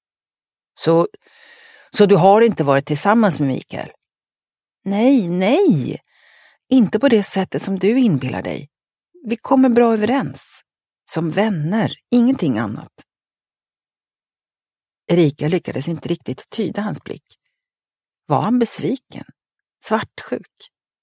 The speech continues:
Tvivlade han på att hon talade sanning? "Du har ljugit förr, om far,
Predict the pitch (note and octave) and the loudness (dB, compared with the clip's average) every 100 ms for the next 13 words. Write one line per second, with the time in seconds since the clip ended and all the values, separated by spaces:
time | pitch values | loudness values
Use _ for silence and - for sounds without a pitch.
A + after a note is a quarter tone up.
0 | _ - - - - A#3+ C#3+ C#3+ G#3+ C4 | _ -20 -20 -6 2 4 4 2 2 0
1 | - C#3+ D3 C#3 C#3 C#3+ C#3 D#3 - - | 0 -2 -2 -4 -4 -6 -6 -6 -8 -8
2 | - A#3 A#3+ _ _ _ _ _ _ _ | -8 -8 -10 _ _ _ _ _ _ _
3 | _ _ _ _ _ _ _ _ D#3 D3+ | _ _ _ _ _ _ _ _ 2 4
4 | D3+ E3 C#3 F#3 - E3 B2 - - _ | 4 2 2 -4 -4 -4 -4 -8 -20 _
5 | _ _ _ - E3 - D3 - | _ _ _ -4 -2 2 2 0